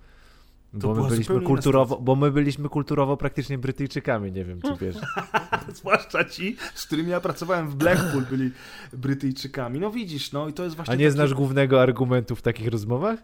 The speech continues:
Speaker 2: Wyjątek
Speaker 1: Nie.
Speaker 2: potwierdza regułę?
Speaker 1: A, to przepraszam.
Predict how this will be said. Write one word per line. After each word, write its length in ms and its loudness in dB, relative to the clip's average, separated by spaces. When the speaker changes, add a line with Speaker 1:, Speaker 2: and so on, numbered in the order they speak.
Speaker 2:
Wyjątek 340 6
Speaker 1:
Nie. 80 2
Speaker 2:
potwierdza 460 2
regułę? 400 2
Speaker 1:
A, 400 -12
to 80 -16
przepraszam. 640 -14